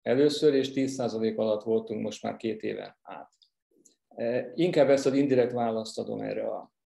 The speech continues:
e, a, a kérdésre. Ö, valószínű azért azt mutatja, hogy elég jól érzik magukat most már az I T-sok, és azért,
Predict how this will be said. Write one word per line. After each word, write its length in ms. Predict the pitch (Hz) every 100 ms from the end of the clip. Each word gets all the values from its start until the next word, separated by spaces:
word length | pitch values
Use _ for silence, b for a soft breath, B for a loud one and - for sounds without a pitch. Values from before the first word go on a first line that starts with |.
| _
e, 300 | 113 104 104
a, 180 | - 110
a 60 | 117
kérdésre. 720 | 127 123 123 135 - 143 143 - B B B _ -
Ö, 200 | - 131 117 - -
valószínű 600 | 131 139 202 185 - 147
azért 300 | 139 135 131
azt 360 | 135 135 131 135
mutatja, 340 | 131 127 127
hogy 100 | 131
elég 260 | 127 117 113
jól 200 | 123 120
érzik 280 | 113 110 113
magukat 380 | 117 110 110 -
most 200 | 110 -
már 160 | 107
az 100 | 107
I 280 | 117 113 110
T-sok, 260 | 110 107 -
és 200 | 107 -
azért, 360 | 107 107 104